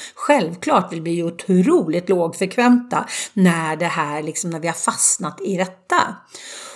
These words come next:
Och vad jag hade tänkt att jag skulle belysa lite grann här idag, det är ju då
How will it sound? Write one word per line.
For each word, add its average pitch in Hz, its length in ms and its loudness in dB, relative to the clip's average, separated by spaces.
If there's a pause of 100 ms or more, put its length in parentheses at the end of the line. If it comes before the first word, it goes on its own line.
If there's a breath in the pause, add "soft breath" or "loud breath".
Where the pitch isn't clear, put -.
(720 loud breath)
Och 262 260 8 (180)
vad 262 120 6
jag 330 180 4
hade 359 220 2
tänkt 220 500 0
att 233 140 -2
jag 196 120 4
skulle 202 400 0
belysa 320 640 6
lite 262 200 0
grann 165 260 -2
här 160 240 -2
idag, 151 480 0
det 247 60 4
är 233 100 8
ju 190 120 2
då 165 360 2